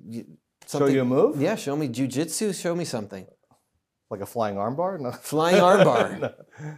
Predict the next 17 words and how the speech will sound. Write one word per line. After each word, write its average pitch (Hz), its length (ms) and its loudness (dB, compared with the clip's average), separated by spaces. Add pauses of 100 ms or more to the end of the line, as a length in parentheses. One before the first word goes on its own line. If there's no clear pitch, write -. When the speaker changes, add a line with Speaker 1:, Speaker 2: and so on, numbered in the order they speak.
Speaker 1:
I 120 140 -2
don't 165 100 0
know 175 80 4
if 147 80 0
we 160 60 4
have 151 120 6
enough 131 220 0
room, 143 320 2
but 110 80 0
Speaker 2:
Yeah, 117 140 0
Speaker 1:
sure, 147 240 6
Speaker 2:
right. 120 40 2
Speaker 1:
whatever. 135 440 2
Speaker 2:
Um, 120 580 0 (680)
all 120 80 0
right, 107 80 0
uh, 95 160 -6